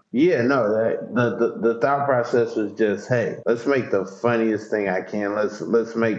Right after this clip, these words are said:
you know, let's show the, showcase the best bits." I think, uh,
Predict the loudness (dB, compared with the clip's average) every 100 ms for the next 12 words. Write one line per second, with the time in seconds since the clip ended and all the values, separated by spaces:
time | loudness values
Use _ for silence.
0 | -2 0 0 0 -4 -8 -20 _ -2 0
1 | 0 0 0 -4 -6 0 0 2 0 0
2 | 0 0 2 2 0 -2 -2 -2 -8 -10
3 | -4 -2 0 0 0 2 2 0